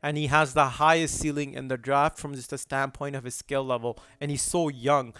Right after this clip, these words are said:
And one thing I feel like a lot of people are gonna underestimate about LaMelo, the same way they underestimate about Luka,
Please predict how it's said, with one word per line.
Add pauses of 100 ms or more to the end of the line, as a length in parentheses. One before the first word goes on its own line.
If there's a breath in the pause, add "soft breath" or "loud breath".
(280 loud breath)
And
one
thing
I
feel
like
a
lot
of
people
are
gonna
underestimate
about
LaMelo,
the
same
way
they (120)
underestimate
about
Luka,